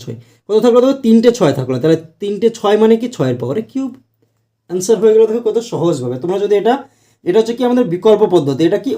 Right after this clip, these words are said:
অথবা বা বিকল্প পদ্ধতি। এটাতে করলে তোমাদের কিন্তু অ্যান্সারগুলো অনেক সহজভাবে কিন্তু হয়ে যাবে। তাহলে দুই নম্বর অঙ্কটা হয়ে গেল। তোমাদের যেটা নিয়মটা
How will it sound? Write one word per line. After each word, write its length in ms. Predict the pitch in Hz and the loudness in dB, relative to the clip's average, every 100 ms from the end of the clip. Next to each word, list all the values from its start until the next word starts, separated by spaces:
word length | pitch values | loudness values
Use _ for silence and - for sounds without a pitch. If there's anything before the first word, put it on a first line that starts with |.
| - | -8
অথবা 280 | - 165 175 | -6 0 2
বা 60 | 185 156 | 2 0
বিকল্প 240 | 143 143 127 | 0 -2 -2
পদ্ধতি। 320 | 123 120 113 113 - - _ 165 | -6 -6 -6 -8 -12 -20 _ -4
এটাতে 200 | 190 220 | -2 -2
করলে 160 | 208 226 | 0 0
তোমাদের 240 | 220 208 202 | 0 -2 -4
কিন্তু 160 | 208 196 | -6 -4
অ্যান্সারগুলো 480 | 196 143 170 147 165 196 | -4 -4 -4 -2 0 0
অনেক 160 | 143 202 - - | -2 -4 -6 -6
সহজভাবে 540 | 139 180 214 160 147 147 | -2 -2 -2 -2 -2 -2
কিন্তু 200 | 139 139 - | -4 -8 -8
হয়ে 160 | 120 | -8
যাবে। 140 | 117 - _ _ _ _ _ | -10 -16 _ _ _ _ _
তাহলে 200 | - 226 190 | 2 4 6
দুই 80 | 214 | 4
নম্বর 180 | 233 240 | 6 4
অঙ্কটা 200 | 233 240 | 4 4
হয়ে 120 | 240 240 | 4 4
গেল। 80 | 262 202 | 4 0
তোমাদের 220 | 180 185 131 127 | 0 0 -2 -6
যেটা 340 | 175 233 - 262 | -2 -2 0 2
নিয়মটা 400 | 196 180 180 | 4 4 2